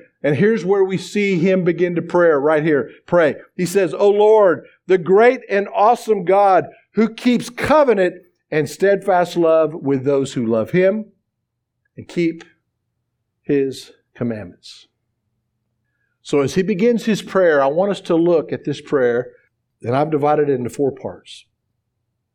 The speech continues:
And here's the first part. We might call it invocation. It's a careful and thoughtful approach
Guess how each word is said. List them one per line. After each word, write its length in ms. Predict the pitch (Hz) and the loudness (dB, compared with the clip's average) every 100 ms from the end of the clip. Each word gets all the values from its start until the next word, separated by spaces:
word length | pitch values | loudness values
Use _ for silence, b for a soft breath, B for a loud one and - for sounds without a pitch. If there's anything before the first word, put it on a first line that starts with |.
| _ _ - | _ _ -8
And 80 | |
here's 200 | 127 156 | -4 -2
the 40 | 147 | -2
first 280 | - 110 - | -4 -4 -6
part. 180 | 90 _ _ _ _ _ _ _ _ | -20 _ _ _ _ _ _ _ _
We 80 | 120 | -4
might 180 | 143 151 | -2 -2
call 240 | - 160 | -2 0
it 120 | 156 156 | -2 -4
invocation. 760 | 165 165 170 196 202 - 110 - _ _ _ _ _ _ _ _ _ _ _ _ _ _ - | -6 -4 -4 -2 -4 -4 -14 -20 _ _ _ _ _ _ _ _ _ _ _ _ _ _ -10
It's 160 | 143 | -8
a 240 | 190 - 160 | -6 -6 -6
careful 600 | - 196 202 185 170 147 | -4 -2 -2 0 -2 -2
and 160 | 135 | -2
thoughtful 380 | 170 175 - 160 | -2 -2 -2 -2
approach 640 | 143 - 160 131 - - | -4 -2 -2 -2 -6 -16